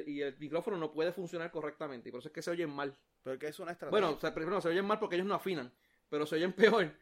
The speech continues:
Speaker 1: porque lo agarran, lo agarran mal.
Speaker 2: Lo que pasa es que
Speaker 1: Eso,
Speaker 2: ellos,
Speaker 1: eso
Speaker 2: ellos
Speaker 1: se lo,
Speaker 2: casi
Speaker 1: ese
Speaker 2: nunca cantan
Speaker 1: arte,
Speaker 2: en vivo.
Speaker 1: ese arte de coger el micrófono mal, se lo tienen que enseñar a los gra-, reggaetoneros también, mano.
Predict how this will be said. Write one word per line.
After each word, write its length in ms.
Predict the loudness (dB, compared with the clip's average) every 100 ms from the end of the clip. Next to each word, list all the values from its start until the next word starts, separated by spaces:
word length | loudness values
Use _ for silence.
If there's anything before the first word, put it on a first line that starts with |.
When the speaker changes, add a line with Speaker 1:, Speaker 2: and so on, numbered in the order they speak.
| _ _ -12
Speaker 1:
porque 240 | -6 -2
lo 160 | 0 0
agarran, 260 | 0 0
lo 80 | 0
agarran 260 | 0 0 -2
mal. 180 | -4 -4
Speaker 2:
Lo 80 | 2
que 60 | 4
pasa 140 | 4 4
es 20 |
que 60 |
Speaker 1:
Eso, 100 | 6
Speaker 2:
ellos, 120 | 6 6
Speaker 1:
eso 120 | 4 6
Speaker 2:
ellos 120 | 6
Speaker 1:
se 60 | 6
lo, 80 | 2
Speaker 2:
casi 120 | 4
Speaker 1:
ese 160 | 4 4
Speaker 2:
nunca 100 | 6
cantan 120 | 4 6
Speaker 1:
arte, 40 | 6
Speaker 2:
en 40 | 6
vivo. 60 | 6
Speaker 1:
ese 80 | 4
arte 280 | 4 4
de 100 | 2
coger 220 | 4 4 4
el 80 |
micrófono 440 | 2 0 -2 0 0
mal, 320 | 2 0 0
se 80 | 0
lo 40 |
tienen 220 | 0 -2 -4
que 80 |
enseñar 340 | -6 -4 -4 -4
a 20 |
los 120 | -4 -4
gra-, 240 | -4 -4
reggaetoneros 460 | -4 -4 -4 -6 -8
también, 340 | -10 -8 -10
mano. 240 | -12 -14